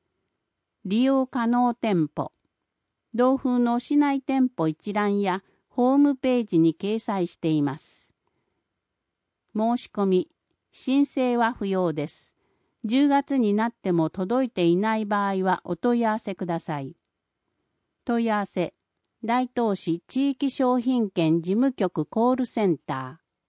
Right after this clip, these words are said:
ー。電話、八七二五六七零。平日午前九時から午後五時三十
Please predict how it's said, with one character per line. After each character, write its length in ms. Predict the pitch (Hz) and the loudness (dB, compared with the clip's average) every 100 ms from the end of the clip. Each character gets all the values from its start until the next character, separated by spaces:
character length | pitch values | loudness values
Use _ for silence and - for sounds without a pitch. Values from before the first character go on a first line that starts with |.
| _ _ _ _ - | _ _ _ _ -4
ー。 40 | |
電 240 | 226 233 220 | 0 0 0
話、 240 | 208 196 _ _ | 0 -4 _ _
八 340 | - 220 - 294 | -8 -6 0 2
七 320 | 277 233 196 | 2 2 4
二 260 | 175 170 - - | 4 4 0 -2
五 300 | 214 254 269 | 0 2 2
六 260 | 262 - | 0 -2
七 340 | 180 170 175 165 | 0 2 2 0
零。 360 | 151 147 139 - _ _ _ _ | -2 -4 -8 -14 _ _ _ _
平 240 | - 262 269 | -4 0 0
日 320 | 262 262 247 | -2 -4 -4
午 160 | 240 254 | -2 0
前 260 | 214 190 | 0 0
九 160 | 180 285 | 0 -2
時 160 | 254 | -2
か 140 | 190 180 | -4 -4
ら 140 | 156 | -4
午 160 | 156 226 | -4 -2
後 160 | 190 | -2
五 160 | 160 240 | 0 -2
時 160 | 226 180 | -2 -6
三 280 | 180 175 | -4 -2
十 200 | 185 196 | -2 -4